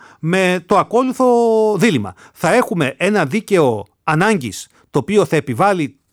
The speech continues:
τους κανόνες του στον συνταγματικό κορμό όλων των ελευθεριών και των υποχρεώσεων και κατά συνέπεια θα το υποκαταστήσει, ή το υφιστάμενο συνταγματικό, δημοκρατικό,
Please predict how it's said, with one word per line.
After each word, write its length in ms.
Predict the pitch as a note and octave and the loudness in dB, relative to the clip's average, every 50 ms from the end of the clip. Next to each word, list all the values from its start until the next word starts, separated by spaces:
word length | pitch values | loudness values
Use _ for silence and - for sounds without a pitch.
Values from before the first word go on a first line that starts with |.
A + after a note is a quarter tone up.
| _ | _
τους 160 | - D#3 - - | -14 -10 -8 -4
κανόνες 440 | - C3 D3+ G#3 A3 F#3+ C3 - | -2 0 2 2 2 0 -2 -4
του 200 | - - G2+ F#2 - - - - _ _ | -6 -10 -12 -12 -14 -20 -20 -20 _ _
στον 460 | - - - - F3 D#3+ C#3+ C3 A#2 | -14 -8 -2 0 0 0 0 -2 -4
συνταγματικό 640 | - - G3 E3 D#3 - D#3+ D3 - - - A3 G#3+ | -4 -4 -2 -2 -2 -2 -2 -4 -4 -2 -4 -4 -2
κορμό 520 | - F3 D#3 C#3+ D3 F3+ A3+ F3+ G#2+ - _ _ _ _ _ _ _ _ _ _ _ _ _ _ _ _ _ _ _ | -2 -2 0 0 0 0 0 -2 -2 -6 _ _ _ _ _ _ _ _ _ _ _ _ _ _ _ _ _ _ _
όλων 540 | - F3+ G#3 A#3+ A#3 A3 G3+ D#3+ C3 A#2+ - | 2 2 4 4 4 2 0 0 -2 -4 -4
των 460 | - E3+ D3 C#3 A#2 G#2 G2+ - - _ | -2 -2 -2 -2 -2 -6 -12 -16 -20 _
ελευθεριών 760 | - - E3+ E3+ - - E3 D3+ C3+ D3 F3+ G3+ D3+ A2+ G2 F#2+ | -6 -2 -2 -2 0 0 -2 0 2 2 2 2 0 -2 -6 -6
και 120 | - G3 F#3+ | -4 -4 -2
των 140 | - F3+ D#3+ | 0 0 -2
υποχρεώσεων 840 | C#3 - D#3 - C#3+ C3 D#3 G3+ A3 - - C#3 A#2 G#2 F#2+ - _ - - - _ _ | -2 -4 -4 -4 0 0 2 2 2 0 -2 -4 -4 -6 -8 -14 _ -20 -20 -20 _ _
και 120 | - G3+ | -4 -2
κατά 280 | - - F3+ - F#3+ E3 | -2 -2 -2 -4 -4 -6
συνέπεια 640 | D3 - - D#3 C#3+ E3 G#3+ A#3 A3+ - F#3 D3+ B2 | -6 -6 -6 -4 0 0 0 0 0 0 -2 -2 -2
θα 160 | - - D#3+ | -2 -4 -4
το 80 | - D#3+ | -2 -2
υποκαταστήσει, 840 | C#3+ - - C#3 - C3 - B2 - - G#3+ A#3 - - C4 B3 - _ - - - - | -2 -2 -2 -4 -6 -6 -6 -6 -4 -2 0 0 0 0 -2 -4 -6 _ -20 -20 -20 -8
ή 380 | - - C#4 C#4+ A#3+ C#3+ - - _ _ _ _ _ _ _ _ _ _ _ _ _ - | -2 0 2 4 2 2 0 -6 _ _ _ _ _ _ _ _ _ _ _ _ _ 0
το 120 | - G3 | 2 2
υφιστάμενο 760 | F#3 E3 - - D3+ - - - G#3+ F#3+ D3+ B2+ A2+ G#2+ - | 2 2 0 -4 -8 -6 -2 0 0 0 0 -2 -6 -8 -10
συνταγματικό, 840 | - - F3 D#3+ E3+ C#3+ D#3 D#3 D3+ - C#3+ - G3 B2+ F#2+ - - | -10 -8 -4 -4 -4 -2 -2 -4 -4 -4 -2 0 0 0 -2 -4 -6
δημοκρατικό, 880 | G#2+ A#2 F#3 E3+ F3 D#3+ - E3 D#3 C#3+ - - - F3 A2+ F#2 - | -4 -2 0 2 0 0 0 -2 -2 -4 -2 -2 0 0 0 -2 -4